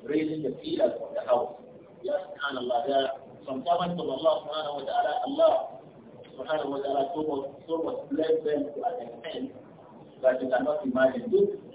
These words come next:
look at, uh, the Kaaba. Hundreds of thousands of years. And Nabi Ibrahim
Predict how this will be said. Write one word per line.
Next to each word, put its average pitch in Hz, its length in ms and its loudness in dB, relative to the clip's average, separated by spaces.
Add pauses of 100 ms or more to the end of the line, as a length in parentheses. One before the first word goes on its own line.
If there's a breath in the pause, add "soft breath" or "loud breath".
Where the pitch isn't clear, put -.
(160)
look - 240 4
at, - 260 0
uh, - 360 4
the 135 160 0
Kaaba. - 500 4 (1600)
Hundreds 226 600 8
of - 220 4
thousands 185 400 8
of 151 160 4
years. - 320 8 (1200)
And 147 180 4
Nabi 190 320 6
Ibrahim 175 720 6